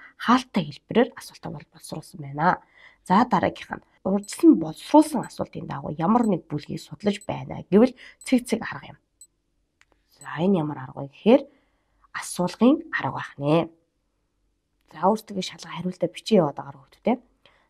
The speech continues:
За, дараагийнх нь нийгмийн амьдралыг дотор нь эдийн засгийн, нийгмийн, улс төрийн, оюун санааны хэмээн ангилдаг нь доорх агуулгыг аль нь онцлон хэрэглэсний үр дүн бэ? Онцлон хэрэглэсний.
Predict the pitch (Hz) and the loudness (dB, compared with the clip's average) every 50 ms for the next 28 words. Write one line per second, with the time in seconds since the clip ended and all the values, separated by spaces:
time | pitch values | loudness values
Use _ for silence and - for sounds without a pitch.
0 | _ - - - 160 160 185 226 220 - 160 165 165 - - - - - _ _ | _ -20 -16 -6 -2 2 2 2 2 0 -2 -2 -2 -4 -8 -18 -18 -20 _ _
1 | _ _ _ _ _ _ - 254 311 330 330 359 349 294 285 269 277 - - 302 | _ _ _ _ _ _ 6 8 8 10 10 10 8 8 6 4 2 2 2 2
2 | - - 208 - - - 254 254 254 262 254 - 175 165 - 220 247 254 247 - | 4 4 2 2 2 2 2 4 4 4 4 0 -2 0 4 4 4 4 2 0
3 | - - 254 254 254 247 233 180 151 160 196 202 - 214 214 220 220 226 226 226 | -2 2 4 6 6 6 6 6 6 6 6 4 4 4 4 4 4 4 2 -2
4 | - - 156 - - - - 202 196 214 214 214 - - - 160 240 294 285 - | -6 -8 -8 -10 -6 -2 0 2 4 4 4 2 0 0 4 6 6 6 6 4
5 | 170 156 151 143 143 143 _ _ - 160 165 156 156 - - - 147 147 151 143 | -2 -8 -8 -10 -10 -14 _ _ 0 2 2 2 0 -2 -8 -10 -10 -8 -8 -8
6 | - - 190 220 - - - - _ _ - - 156 170 196 247 240 - - 143 | -4 0 0 0 0 0 -6 -20 _ _ -4 0 4 4 4 4 2 0 -10 -12
7 | 139 143 147 156 - - - 202 214 - _ - 143 143 - - - 226 277 302 | -10 -8 -8 -8 -6 -2 0 -2 -2 -2 _ -14 -12 -12 -4 2 4 4 4 4
8 | - _ _ _ _ _ _ _ - - 180 185 - - - 339 320 330 330 165 | 0 _ _ _ _ _ _ _ -10 -6 -6 -6 -6 -2 0 0 0 0 0 -8
9 | 156 156 - - - 208 220 233 247 _ - 160 147 160 160 160 - - 135 139 | -10 -10 -10 -6 -2 -2 0 0 -2 _ -4 -2 0 0 0 0 -2 -6 -6 -6
10 | - - - _ _ _ _ _ - 147 151 - - - 208 170 147 - - - | -8 -14 -20 _ _ _ _ _ -16 -16 -14 -12 -6 -4 -4 -4 -4 -8 -14 -18
11 | - - - 202 - | -18 -18 -18 -20 -20